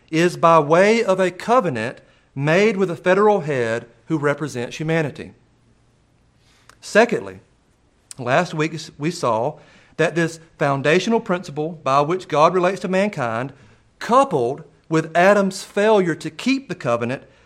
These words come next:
sets the stage for the outworking of God's sovereignly decreed plan of redemption made before the foundation of the world. Now, how does that set the stage, as it were?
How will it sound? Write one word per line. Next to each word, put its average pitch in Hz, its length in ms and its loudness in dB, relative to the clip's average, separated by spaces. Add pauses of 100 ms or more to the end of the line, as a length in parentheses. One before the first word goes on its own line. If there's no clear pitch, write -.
sets - 480 0
the 214 120 -6
stage 120 720 -2
for 151 360 0
the 147 240 -6
outworking 175 580 2
of 131 120 -6
God's 147 320 2
sovereignly 185 640 2 (200)
decreed 190 540 0
plan 185 300 0
of 185 100 0
redemption 139 540 -4
made 147 240 0
before 131 420 -2
the 123 100 -8
foundation 123 720 -4
of 110 340 -8 (300)
the 127 100 -8
world. 123 440 0 (1400)
Now, 156 220 -2 (220)
how 208 180 -2
does 262 160 0
that 208 200 4
set 196 280 -2
the 165 60 -8
stage, 170 420 0
as 123 160 -4
it 110 100 -12
were? 98 300 -12